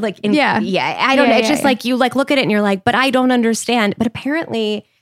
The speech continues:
Speaker 1: the internet says this is, like, a Bordeaux thing,
Speaker 2: Mm-hmm.
Speaker 1: um, where, like, the pairing of the fatty sausage and the briny oysters, the contrast is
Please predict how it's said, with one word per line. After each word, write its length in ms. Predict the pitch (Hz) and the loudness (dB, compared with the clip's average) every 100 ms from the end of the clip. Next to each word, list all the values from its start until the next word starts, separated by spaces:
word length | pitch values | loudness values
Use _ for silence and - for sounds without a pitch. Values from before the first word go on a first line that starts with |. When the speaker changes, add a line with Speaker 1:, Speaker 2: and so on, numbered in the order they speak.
| - | -6
Speaker 1:
the 120 | 202 | -4
internet 280 | 262 262 - | -2 -4 -4
says 220 | 233 202 | -6 -6
this 180 | 190 185 | -8 -8
is, 80 | 175 | -8
like, 160 | 160 | -6
a 60 | 160 | -6
Bordeaux 640 | 151 - 156 156 147 147 | -8 -4 -4 -2 0 -2
thing, 480 | 147 151 135 123 127 | -4 -6 -6 -4 -6
Speaker 2:
Mm-hmm. 420 | 135 208 202 185 | -4 -4 -4 -2
Speaker 1:
um, 480 | 175 160 151 139 131 | 0 2 0 0 -4
where, 320 | - 170 156 147 | -4 -2 0 0
like, 280 | 143 143 | -2 -4
the 120 | 151 147 | -8 -8
pairing 640 | - - 170 156 143 139 | -10 -8 -4 -2 -4 -4
of 140 | 139 | -4
the 80 | 151 | -6
fatty 420 | 143 156 147 143 | -6 -2 -2 -2
sausage 800 | 143 151 139 143 - 143 139 139 - | -6 -4 -4 -4 -4 -4 -4 -8 -8
and 160 | 151 | -6
the 40 | 143 | -6
briny 420 | 139 139 139 135 | -4 -6 -6 -8
oysters, 720 | 135 135 - 127 127 127 - - | -8 -10 -10 -12 -12 -14 -16 -16
the 80 | 147 | -14
contrast 840 | - 135 131 - 120 131 - - | -8 -8 -8 -8 -8 -10 -16 -12
is 400 | 127 131 143 | -12 -12 -16